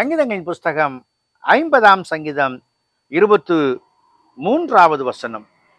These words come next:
"ஸ்தோத்திர பலியிடுகிறவன் என்னை மகிமைப்படுத்துகிறான், தன் வழியை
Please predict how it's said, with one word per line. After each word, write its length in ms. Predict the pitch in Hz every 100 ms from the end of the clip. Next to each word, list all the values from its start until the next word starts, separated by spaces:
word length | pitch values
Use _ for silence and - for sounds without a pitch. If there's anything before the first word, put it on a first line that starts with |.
| _ _
"ஸ்தோத்திர 640 | - - 269 370 - 330 262
பலியிடுகிறவன் 1000 | 202 226 208 185 165 175 160 151 180 _
என்னை 280 | 160 156 147
மகிமைப்படுத்துகிறான், 1080 | 131 147 175 165 143 139 139 131 127 127 - _ _ _ _ _ _ _ _ -
தன் 200 | 202 190
வழியை 500 | 214 302 349 330